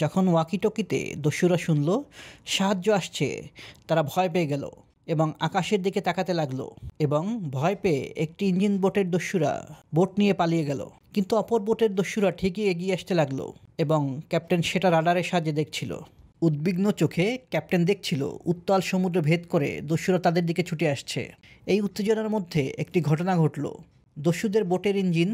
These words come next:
নষ্ট হয়ে গেল এবং ক্যাপ্টেন শিপে দাঁড়িয়ে তা দেখছিল। ধীরে ধীরে তাদের মধ্যে দূরত্ব বাড়তে লাগলো। দস্যুরা আপ্রাণ চেষ্টা করছিল ইঞ্জিন ঠিক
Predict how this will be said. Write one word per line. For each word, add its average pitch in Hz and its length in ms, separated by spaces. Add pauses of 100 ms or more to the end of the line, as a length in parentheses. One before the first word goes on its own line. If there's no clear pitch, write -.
(120)
নষ্ট 165 220 (100)
হয়ে 175 180
গেল 139 120 (500)
এবং 160 140 (100)
ক্যাপ্টেন 185 340 (140)
শিপে 190 320
দাঁড়িয়ে 175 260
তা 185 60
দেখছিল। 160 400 (460)
ধীরে 170 260
ধীরে 202 160
তাদের 180 340
মধ্যে 175 240
দূরত্ব 170 260 (100)
বাড়তে 156 200
লাগলো। 135 340 (600)
দস্যুরা 185 420 (180)
আপ্রাণ 202 300
চেষ্টা 208 200
করছিল 175 340 (220)
ইঞ্জিন 175 300
ঠিক 185 160